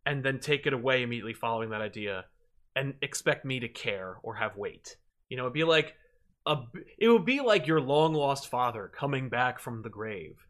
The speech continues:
or, or f-, coming back from, like, far away and then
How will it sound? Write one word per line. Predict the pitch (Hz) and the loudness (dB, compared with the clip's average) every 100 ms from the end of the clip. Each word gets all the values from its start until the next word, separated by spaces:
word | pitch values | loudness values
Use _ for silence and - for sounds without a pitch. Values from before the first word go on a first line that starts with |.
| _ _ | _ _
or, | - 170 | 4 6
or | 170 165 | 8 4
f-, | 175 | 0
coming | - 202 | 2 4
back | 180 170 | 6 4
from, | 170 | 2
like, | 151 - | 0 0
far | - 139 147 | -4 0 2
away | 139 131 120 90 - _ _ - | 2 0 -2 -8 -18 _ _ -6
and | 156 | 0
then | 170 165 | 2 2